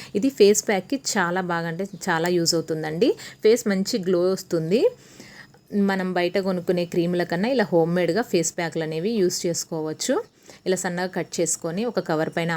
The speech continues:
ఆరబెట్టేసుకుంటే ఒక టూ త్రీ డేస్ అనేది పడుతుందండి. ఇది కొ-, ఎందుకంటే ఇవి కొంచెం టైమ్ టేకింగ్, ఆకుల్లాగా తొందరగా ఆరవు. ఇలా ఒక త్రీ డేస్ అయితే నేను ఆరబెట్టాను. బాగా ఆరిన తర్వాత మిక్సీ పట్టుకొని జల్లించుకోవాలి. ఇది ఫేస్ ప్యాక్ కింద ఎలా యూజ్ చేసుకోవాలంటే ఒక స్పూన్ వరకు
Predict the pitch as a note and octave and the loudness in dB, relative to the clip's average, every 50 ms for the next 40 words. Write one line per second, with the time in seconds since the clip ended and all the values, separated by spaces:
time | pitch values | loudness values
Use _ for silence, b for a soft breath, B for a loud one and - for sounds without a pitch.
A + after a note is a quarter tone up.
0 | D3+ D3 D3 D3+ D#3+ D#3 D#3 C#3 - - D3+ C#3+ - - - D#3+ D#3 D3 G#3+ D4+ | -2 -2 -2 -2 -2 -2 -4 -4 -2 -4 -4 -4 -6 -8 -10 -10 -4 0 0 0
1 | A#4+ B B B B B - F3 - G3 F3+ - G3+ G3+ - F#3 F#3+ F3 F3 F3+ | 0 B B B B B -8 -6 -4 -4 -2 -2 -2 -2 0 0 0 2 2 2
2 | F3+ - F#3+ F#3 F#3 F#3 - F3 D#3 D3+ D3 - E3+ E3 D#3+ D3+ D3 D#3 G3 B3+ | 2 2 0 0 -2 -2 -2 -4 -4 -4 -2 -4 -2 -2 -2 -4 -4 -2 -2 -2
3 | C4+ A3+ F#3+ - F3+ E3+ - - - E3 E3 F3 F#3 F#3+ F3+ F3 F#3 F3+ F3 E3+ | -2 -2 -2 -2 -2 -4 -4 -6 -4 -4 -2 0 0 0 0 2 2 4 4 2
4 | E3 E3+ F3+ F#3 F3 E3 - - E3+ E3+ D3+ D#3+ D3+ D3+ D#3+ E3 E3+ F3 E3 - | 2 0 0 -2 -4 -4 -2 -2 -2 -2 0 0 0 0 -2 -2 -2 -2 -2 -2
5 | E3 E3 D3+ D3 D3+ - - F3 E3 D#3 D3+ E3 E3+ D#3+ C#3+ C#3+ D3 D3+ D#3 D#3+ | -2 0 0 0 0 0 0 0 0 0 -2 -2 -4 -4 -4 -4 -4 -4 -2 -2
6 | E3+ D#3 C#3+ C#3+ C#3+ D3+ D3+ C#3 E3 A#3+ F4+ C5+ - b b b b b b b | -2 -2 -2 -2 -2 -2 -2 -2 0 -2 -2 -2 -6 b b b b b b b
7 | b b b b b b - F#3 F3+ F3 E3 D#3+ E3 - - - - - F3 - | b b b b b b -4 -2 0 0 -2 -4 -6 -10 -16 -14 -12 -12 -8 0
8 | - F#3 F#3 F3 F3+ F3 - F#3+ F#3 A3+ A#3 A3 F#3+ E3 D3+ D3 E3 E3 F3+ D#3+ | 2 4 4 4 4 2 0 0 0 2 2 2 2 0 0 -2 -2 -2 -2 -2
9 | C#3 - D#3 D#3 F#3+ A#3 C4 G3 E3 D3+ D3+ D#3+ E3+ G3 F#3 E3 D#3 D3+ D#3 E3+ | -2 -4 -4 -2 -2 -2 0 0 2 2 2 2 2 0 0 0 0 0 0 -2
10 | F3 D#3+ E3 D#3 D#3 D#3+ D#3+ - - G4 D#4+ A3+ - - A3 G3+ - F3 D#3 - | -2 -2 -2 -2 -2 -2 -2 -2 -2 0 0 0 0 0 0 0 0 -2 -4 -4
11 | - G#3 A#3+ B3 F#3+ F#3+ E3 D#3 E3+ F3+ F#3 F#3 - - D#3+ D3+ D3 D3 D3 D#3+ | -2 -2 -2 0 0 0 0 0 0 -2 -2 -4 -4 -4 -4 -2 -2 -2 -2 0
12 | G#3 D#4 G4 G4+ - _ G#3+ F3 G#3 G3+ - G3 F#3+ F#3 - - G#3+ G3+ - G#3+ | 0 0 -2 -2 -4 _ -6 -6 0 2 4 4 4 2 -2 -6 -6 -2 0 2
13 | G3+ G3 F3+ F3 E3+ E3+ E3+ E3 E3 - F3 D#3+ - - E3+ D#3+ D#3 D#3 D#3 D#3 | 2 4 2 2 2 2 0 0 0 0 -2 -2 -2 -2 -4 -4 -2 -2 -4 -4
14 | D#3 D#3 A#3 D4+ F4+ B3 - - F#3+ - - - F#3 F#3 F#3 F#3 F3 E3+ E3+ - | -4 -2 0 0 2 0 0 0 -2 -4 -4 -4 -4 -2 -2 -2 -2 -4 -4 -2
15 | B3+ | -4